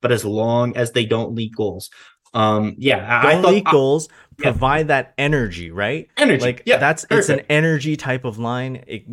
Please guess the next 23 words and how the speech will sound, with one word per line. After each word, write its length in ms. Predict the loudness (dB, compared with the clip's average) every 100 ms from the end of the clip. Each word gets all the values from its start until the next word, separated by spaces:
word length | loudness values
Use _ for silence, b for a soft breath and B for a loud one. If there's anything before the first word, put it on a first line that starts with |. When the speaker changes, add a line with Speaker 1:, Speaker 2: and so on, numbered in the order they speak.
| -10
Speaker 2:
you 80 | -6
go 280 | 0 2
out 180 | 2 2
there, 180 | 0 -2
you 160 | -2 -6
rough 280 | -2 -4 -4
some 160 | -10
people 340 | -6 -6 -4 -2
up. 120 | 0
Speaker 1:
That 180 | 0 4
urgency, 600 | 6 6 4 -2 -4 -6
you 160 | -4
know, 340 | 0 0 -2 0
that 120 | 2
Speaker 2:
Exactly. 300 | 4 4 4
Speaker 1:
intensity. 400 | 2 2 0 -4 -16 _ _ _ -4
Speaker 2:
And, 220 | -4 -2
and 260 | -2 -2 -4
you 200 | -4 -2
saw 340 | 0 0 2
that, 260 | 0 -4 -2
right? 300 | -2 -2 -4
People, 440 | -8 -4 2 2